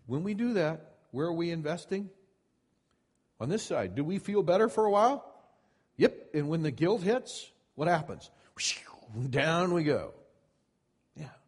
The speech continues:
We're investing on the wrong side. By the way, once you invest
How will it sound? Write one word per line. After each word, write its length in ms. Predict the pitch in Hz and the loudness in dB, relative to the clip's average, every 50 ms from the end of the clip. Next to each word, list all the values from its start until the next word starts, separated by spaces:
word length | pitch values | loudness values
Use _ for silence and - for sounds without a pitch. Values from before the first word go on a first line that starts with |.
| _ _ _ _ _ _ _ _ _ _ _ _ _ _ _ _ _ _ _ _ _ - | _ _ _ _ _ _ _ _ _ _ _ _ _ _ _ _ _ _ _ _ _ -10
We're 160 | 120 117 113 | -8 -8 -6
investing 440 | 104 101 117 127 - - 104 98 90 | -8 -8 -10 -12 -14 -14 -14 -14 -12
on 80 | 87 | -12
the 80 | 82 80 | -12 -12
wrong 260 | 85 90 85 87 87 | -12 -12 -12 -14 -14
side. 220 | - - 85 85 - - - - _ _ - | -14 -14 -14 -14 -14 -18 -20 -20 _ _ -4
By 100 | 120 131 | -4 -2
the 80 | 143 | -2
way, 280 | 131 135 147 175 220 - - - _ _ _ - | -2 -2 -4 -4 -6 -8 -12 -18 _ _ _ -10
once 260 | 110 117 117 - - 135 | -8 -8 -8 -8 -8 -8
you 100 | 135 147 | -6 -6
invest 680 | 151 143 127 113 123 139 170 160 - - - - _ | -6 -6 -6 -6 -6 -6 -6 -8 -10 -16 -20 -20 _